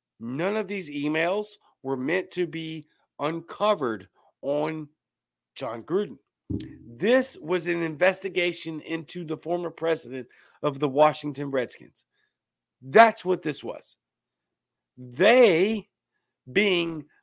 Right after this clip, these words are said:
the left-wing media, stumbled across some John Gruden emails that they didn't like.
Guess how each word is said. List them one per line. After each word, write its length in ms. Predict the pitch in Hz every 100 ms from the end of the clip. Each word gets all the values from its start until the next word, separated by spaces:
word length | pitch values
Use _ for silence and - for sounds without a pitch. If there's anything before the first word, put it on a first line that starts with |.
| _
the 180 | 135 156
left-wing 600 | 147 196 190 190 160 156
media, 480 | 202 190 127 110 110 - - -
stumbled 680 | - - - 226 226 226 214
across 760 | 185 - 254 240 151 156 - - _ _ _ _ _ _ _ _ _ _ _ _ _ _ _ _ -
some 260 | - 160
John 360 | 135 147 151 143
Gruden 380 | 139 147 135 104
emails 460 | 135 113 101 98
that 160 | 101 95
they 140 | 123
didn't 280 | 123 117 95
like. 340 | 113 104 104